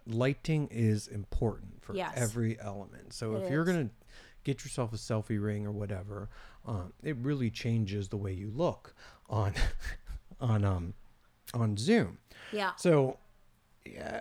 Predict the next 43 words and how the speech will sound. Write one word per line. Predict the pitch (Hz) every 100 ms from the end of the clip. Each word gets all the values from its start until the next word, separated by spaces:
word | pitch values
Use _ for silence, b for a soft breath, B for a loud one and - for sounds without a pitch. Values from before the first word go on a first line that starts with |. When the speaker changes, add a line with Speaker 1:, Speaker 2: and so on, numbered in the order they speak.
| -
Speaker 1:
it's | 208 -
good | - 254
to | 214
have | 151 160 127
a |
bookshelf | 113 113 156 - - 131 127
behind | 110 110 110 107
you | 123 139
with | 113 101
a | -
few | - 117 117 117 117 b b b b b b b _ -
things. | 104 127 147
You |
wanna | 135 113
think | 139 127
about | 123 104
what | 117 -
the |
height | - - 113 -
is | 101 113 - - - -
of | 113 104
the | 107 -
thing, | - 107 107 110
of | 107 101
the | 110
item, | 113 107 107 143 165
whether | 131 110 107
it's | -
art, | 107 120 131 87
a |
sculpture, | - 110 113 - 123 110
a |
pe-, | - 123 -
a | 113
plant. | - 110 123 127 - B B B -
You | 120
wanna | 120 110
have | 110 110
that | 107 101
higher | - 107 110 123
than | 117
your | 113 107
head. | - 90 101 147